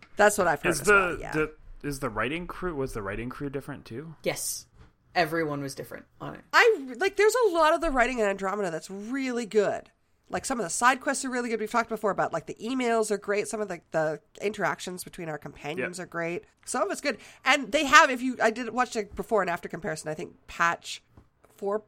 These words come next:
Speaker 1: point six, something point six,
Speaker 2: One,
Speaker 1: uh, just
Speaker 2: they're
Speaker 1: came
Speaker 2: one,
Speaker 1: out.
Speaker 2: one, they're on
Speaker 1: One point six.
Speaker 2: one point oh seven because I was playing it
Speaker 1: Oh,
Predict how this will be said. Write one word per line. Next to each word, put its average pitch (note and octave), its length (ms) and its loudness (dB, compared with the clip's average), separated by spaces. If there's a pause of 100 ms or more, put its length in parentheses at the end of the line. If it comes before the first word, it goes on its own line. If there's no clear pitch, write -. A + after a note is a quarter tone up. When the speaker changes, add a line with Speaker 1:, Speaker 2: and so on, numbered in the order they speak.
(140)
Speaker 1:
point C4+ 400 -8
six, - 560 -4
something G4+ 400 -2
point G#4+ 260 0
six, A4 380 -2
Speaker 2:
One, C3 180 6
Speaker 1:
uh, A#3 200 10
just B3 160 -4
Speaker 2:
they're A#2+ 100 4
Speaker 1:
came B3 100 2
Speaker 2:
one, A#3+ 80 4
Speaker 1:
out. A#3+ 200 0
Speaker 2:
one, B2 180 0
they're C3 240 6
on C3 140 6
Speaker 1:
One B2+ 160 2
point - 20 -12
six. - 60 -6
Speaker 2:
one C3 100 2
point A#2 80 2
oh G#2+ 40 0
seven D#2+ 460 -8 (120)
because E2 240 -14
I E2+ 40 -8
was D#2+ 140 -10
playing D#3+ 200 -12
it D#2 80 -12
Speaker 1:
Oh, G3+ 40 4